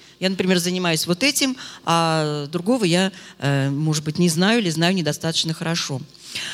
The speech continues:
Итак, значит, мы с вами говорили о том, что вот эти вещества, они помогают чувствовать себя лучше. То есть наш мозг, когда человек начинает употреблять химические вещества, мозг перестает или снижает выработку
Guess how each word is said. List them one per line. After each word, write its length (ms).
Итак, 440
значит, 240
мы 100
с 80
вами 180
говорили 380
о 100
том, 200
что 500
вот 200
эти 240
вещества, 600
они 240
помогают 600
чувствовать 580
себя 280
лучше. 600
То 80
есть 320
наш 220
мозг, 440
когда 240
человек 160
начинает 440
употреблять 580
химические 580
вещества, 540
мозг 360
перестает 840
или 180
снижает 680
выработку 720